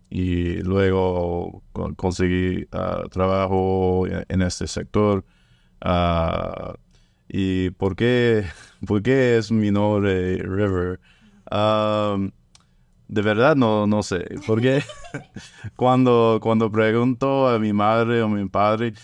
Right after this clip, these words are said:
ok, mi padre siempre dice, "Oh, yo no sé, fue tu madre", pues, <laughs> pues, su idea. Pero, ah, mi madre siempre di-, ah, siempre dice algo, algo diferente, es como, "Oh, es como River Phoenix", o es como, "Oh, es como, ah,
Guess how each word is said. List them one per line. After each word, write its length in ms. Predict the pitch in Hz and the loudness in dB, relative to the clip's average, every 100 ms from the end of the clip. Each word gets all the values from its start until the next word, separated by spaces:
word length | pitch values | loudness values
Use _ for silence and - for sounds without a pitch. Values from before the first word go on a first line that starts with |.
| - | -10
ok, 220 | 113 110 | -2 0
mi 140 | 101 101 | 0 0
padre 400 | 123 143 139 127 | 2 2 2 0
siempre 400 | 131 123 120 104 | -2 0 0 0
dice, 500 | 107 123 135 117 95 | -2 -2 0 0 0
"Oh, 800 | 120 147 151 135 113 98 98 95 | 0 2 2 2 2 0 0 0
yo 200 | 95 110 | 0 2
no 140 | 123 110 | 2 2
sé, 240 | 113 92 | 0 -2
fue 220 | - 110 | -2 -4
tu 100 | 104 | -2
madre", 480 | 95 95 95 92 92 - - - | 2 2 2 0 -6 -10 -20 -8
pues, 440 | - 110 - - - | -2 -2 -4 -12 -8
<laughs> 100 | 107 | -8
pues, 140 | 104 | -8
su 260 | - - 123 | -10 -2 2
idea. 460 | 120 110 113 110 107 - _ | 2 2 0 -2 -4 -16 _
Pero, 420 | - 123 120 113 90 | 0 4 4 4 2
ah, 800 | 113 110 107 104 98 95 95 - - | 2 2 2 0 0 -2 -4 -8 -6
mi 160 | 110 | -2
madre 420 | 107 127 156 139 | 2 4 4 2
siempre 320 | 123 131 123 110 | 0 -2 0 0
di-, 460 | 113 117 113 107 - - | 0 0 0 -2 -8 -4
ah, 320 | 107 107 104 | 0 0 -2
siempre 380 | - 123 131 113 | -2 -2 0 2
dice 360 | 117 123 113 | 0 0 0
algo, 600 | 107 110 110 107 101 98 _ _ _ - | 2 2 0 0 -2 -4 _ _ _ -4
algo 240 | 117 117 | 0 2
diferente, 640 | 110 110 107 117 110 95 | 0 0 -2 -2 -2 -2
es 100 | 98 | -2
como, 400 | 95 107 101 98 _ _ _ | -2 -2 -2 -4 _ _ _
"Oh, 420 | 123 143 139 127 | 0 2 4 4
es 120 | 120 | 2
como 280 | 135 131 117 | 0 0 2
River 300 | 110 120 113 | 2 0 0
Phoenix", 460 | 113 123 117 98 101 | 0 0 0 -2 0
o 180 | 110 | 0
es 120 | 110 110 | -2 -2
como, 280 | 123 120 | 0 2
"Oh, 300 | 110 147 175 | 2 2 2
es 100 | 160 | 2
como, 300 | - 156 147 120 | 0 0 2 2
ah, 580 | 120 120 117 110 104 | 2 2 0 0 -2